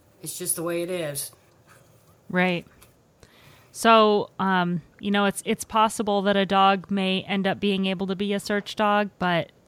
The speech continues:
Speaker 2: they really need to be evaluated. And when you're looking at those you know, whether it be breed attributes or the way that this dog has been raised, what are the, what are the positive attributes that you're looking for?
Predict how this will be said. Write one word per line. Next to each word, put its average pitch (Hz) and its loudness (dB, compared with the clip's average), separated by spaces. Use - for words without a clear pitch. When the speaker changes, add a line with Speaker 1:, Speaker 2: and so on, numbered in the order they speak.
Speaker 2:
they 190 0
really 190 0
need 180 -2
to 180 -4
be 175 -2
evaluated. 175 -2
And 202 0
when 220 0
you're 220 -2
looking 220 -4
at 208 -6
those 196 -4
you 202 0
know, 196 0
whether 226 2
it 156 0
be 208 -2
breed 220 -2
attributes 202 0
or 180 0
the 170 -2
way 180 0
that 180 -2
this 175 -2
dog 170 0
has 175 -4
been 165 -4
raised, 180 -2
what 196 -2
are 254 0
the, 190 2
what 262 0
are 285 4
the 240 0
positive 165 0
attributes 143 -6
that 151 -6
you're 139 -8
looking 143 -8
for? 92 -12